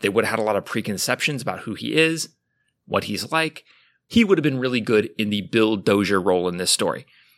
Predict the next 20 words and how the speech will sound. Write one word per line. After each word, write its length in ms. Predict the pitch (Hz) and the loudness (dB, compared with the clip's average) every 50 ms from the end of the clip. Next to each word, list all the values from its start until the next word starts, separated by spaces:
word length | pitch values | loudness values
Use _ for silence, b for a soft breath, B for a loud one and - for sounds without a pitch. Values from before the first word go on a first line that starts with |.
| b b b b _ _ _ _ | b b b b _ _ _ _
The 80 | 151 156 | 0 2
dumbest 220 | 220 233 214 - | 2 2 2 -4
thing 120 | - 165 | -6 -6
on 60 | 151 143 | -4 -6
this 100 | 139 135 | -6 -6
page, 400 | - 127 117 113 110 107 - - _ _ _ _ - | -4 -2 -2 -2 -2 -4 -8 -16 _ _ _ _ -2
straight 480 | - - - - - 160 156 147 131 120 | 0 2 2 2 2 4 4 4 4 4
up, 220 | 104 92 - - 98 - _ _ _ | 2 0 0 -4 -12 -18 _ _ _
is 200 | 127 127 113 123 | 0 0 0 0
using 360 | 147 170 165 135 151 147 127 | 2 2 2 2 2 2 4
Bill 200 | 120 120 117 107 | 4 4 4 4
Dozier 340 | - 120 113 110 104 107 95 | 2 0 0 2 0 -2 -2
here 240 | - 113 107 101 | 0 0 0 0
when 220 | 101 92 98 92 92 | 0 -2 -4 -6 -6
Patton 400 | - - - 107 - - 113 107 - | -6 -4 -4 -4 -4 -6 -10 -10 -10
is 180 | - 98 - - | -10 -12 -10 -10
right 560 | 101 90 98 127 139 160 180 175 160 - - | -12 -12 -12 -12 -6 -2 0 0 0 0 -4
there 180 | - 120 107 98 | -4 -2 -2 0
waiting. 440 | 95 90 87 80 78 - - - - B B B B B B | 0 0 -2 -2 -4 -6 -10 -12 -14 B B B B B B
Patton, 540 | B - - 185 190 - 180 170 165 160 156 | B -4 -4 -4 -4 -6 -10 -12 -14 -14 -16